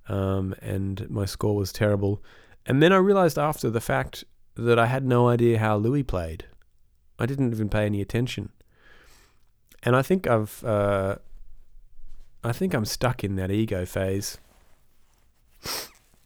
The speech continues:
That means that I sometimes just really still don't have a good time when I'm playing Counter-Strike <laughs> 'cause I'm too focused on my own performance. And it made me think about this friend of mine who's got two kids, and I went over to his house the other day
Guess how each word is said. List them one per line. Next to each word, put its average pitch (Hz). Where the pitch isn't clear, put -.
That 110
means 110
that 107
I 104
sometimes 104
just 107
really 104
still 104
don't 104
have 101
a 98
good 98
time 95
when 98
I'm 95
playing 98
Counter-Strike 98
<laughs> -
'cause 160
I'm 156
too 185
focused 127
on 117
my 110
own 120
performance. 120
And 127
it 127
made 165
me 240
think 127
about 113
this 110
friend 135
of 120
mine 101
who's 104
got -
two 110
kids, 107
and 104
I 104
went 110
over 110
to 107
his 101
house 101
the 104
other 98
day 98